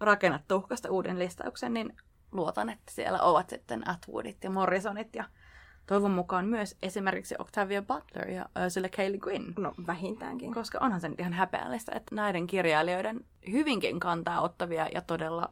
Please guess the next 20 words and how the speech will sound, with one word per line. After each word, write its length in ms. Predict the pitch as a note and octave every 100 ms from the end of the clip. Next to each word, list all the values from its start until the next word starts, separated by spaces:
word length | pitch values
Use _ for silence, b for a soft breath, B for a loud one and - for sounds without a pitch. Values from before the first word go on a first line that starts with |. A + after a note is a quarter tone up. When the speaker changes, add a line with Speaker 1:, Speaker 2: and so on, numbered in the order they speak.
| D#3
Speaker 1:
hienoja 460 | G3 G3 D#3 D3+ - - -
romaaneita 560 | B3+ C4+ G3 - -
tunnetaan 460 | G3+ C4 G3 G3+ C4
edelleen, 360 | C#4 G3+ G3
ainakin 240 | - G3 -
Suomessa 280 | - A3+ A3+
tosi 180 | C#4 F3
huonosti. 560 | D#3+ E3 F3+ - - -
Speaker 2:
Mm. 300 | C4 A#3 A#3+ b b b b
Ja 40 | B3+
siis, 240 | A#3+ A#3 -
voi 140 | C#4+ B3+
luoja, 220 | C4+ B3+
mulle 180 | B3+ B3+
tuli 260 | B3+ A3+
mieleen 640 | A3 A#3+ A#3+ A#3+ A3+ A3+ A3 - _
sellainen 560 | - G#3 G3+ F#3 F3+ F3+
kirjailija 440 | F#3 F3 E3+ E3+
kuin 200 | F3 E3+
Charlotte 580 | F3 F#3 F3 F#3+ G3+ -